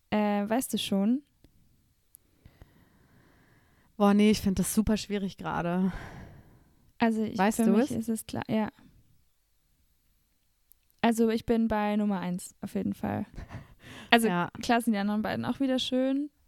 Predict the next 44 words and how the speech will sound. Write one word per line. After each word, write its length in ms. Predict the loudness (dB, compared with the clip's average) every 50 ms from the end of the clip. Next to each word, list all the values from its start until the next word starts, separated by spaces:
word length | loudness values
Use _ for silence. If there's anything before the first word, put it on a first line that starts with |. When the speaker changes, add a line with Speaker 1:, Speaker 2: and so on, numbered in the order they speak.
| _ _ -4
Speaker 1:
aber 140 | -2 -2
wir 80 | -2 -2
sind 160 | 0 0 0
ja 80 | 0 0
bei 220 | 0 -2 -2 -2 -4 -2
eher. 560 | 0 0 2 2 2 0 0 -2 -4 -6 -8 -10 -16 -20 _ _ _ _ _ _ _ -20 -10 -2
Speaker 2:
Ja, 300 | 0 4 4 6 6 6
genau, 260 | 4 4 4 4 2 2 2
eher. 340 | 2 4 4 6 6 4
Und, 240 | 4 4 2 0 -2 -2
ähm, 280 | -2 -2 0 -2 -4 -6 _ _
<clears throat> 240 | 0 2 2 4 4
das 140 | 4 2 2
ist 160 | 2 2 0 0
nämlich 220 | 0 0 0 0
bei 100 | 0 2
mir 140 | 2 2 2
nämlich 260 | 2 0 -2 -2 -2
auch, 400 | 0 4 4 6 4 4 2 -4 _ -20 -20 -16 -14 -12 -12 -12 -14 -16 _ _ _ _ -4
ähm, 600 | -2 -2 0 0 0 -2 -2 -2 -2 -2 -4 -6 -8 -12 _ _ _ _ _ _ _ _ _ _ _ _ _ _ _ _ _ _ _ _ _ _ _ _ _ -8 _
dass 160 | -2 -2 -2 -2
ich 100 | -4 -4
gla-, 160 | -2 0 2 4
und 160 | 4 4 4
ich 140 | 0 -4 -8 -10 0 2
habe 180 | 4 6 8
aber 160 | 8 8 8 8
immer 120 | 6 4
Angst, 180 | 2 2 2 2
dass 100 | 2 2
das 140 | 2 2 0
so 60 | -2
egoistisch 380 | -2 -2 -2 0 0 0 0 0
stimmt, 260 | 0 -4 -4 -2 -4
aber, 180 | -6 -6 -4 -2
äh, 80 | -2
klingt, 260 | -2 0 -2 -2 -2 -2
aber 100 | -2 -2
das 140 | -2 -2
ist 120 | -4 -2 -2
ja 80 | -2
gar 160 | -2 -2 0 0
nicht 160 | 0 0 0
so. 260 | -2 -4 -4 -4 -6